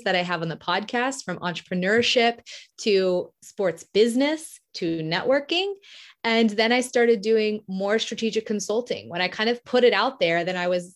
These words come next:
looking to take on more business clients. I had individuals and organizations coming to me and saying, "You have a very unique perspective. You have very unique takes <laughs> on different issues.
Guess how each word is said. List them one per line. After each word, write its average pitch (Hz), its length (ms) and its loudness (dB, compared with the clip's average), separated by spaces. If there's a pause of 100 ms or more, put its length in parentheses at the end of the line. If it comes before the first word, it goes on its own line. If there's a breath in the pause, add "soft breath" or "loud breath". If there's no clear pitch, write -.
(120)
looking 202 360 -4
to 196 100 -6
take 196 260 -2
on 185 420 0
more 185 320 2
business 220 460 0
clients. 202 640 -6 (380 loud breath)
I 180 140 0
had 220 460 0 (480)
individuals 208 840 2
and 185 120 -4
organizations 190 1080 0
coming 190 420 0
to 240 120 -4
me 240 240 2
and 226 160 4
saying, 185 560 -4 (260)
"You 180 280 -2
have 202 120 0
a 202 60 -4
very 190 240 2
unique 180 380 -4
perspective. 339 840 -2 (340 loud breath)
You 208 180 2
have 208 180 0
very 208 460 2
unique 208 480 -4
takes - 600 -2
<laughs> - 40 -8
on 214 380 0
different 214 360 0
issues. 370 560 2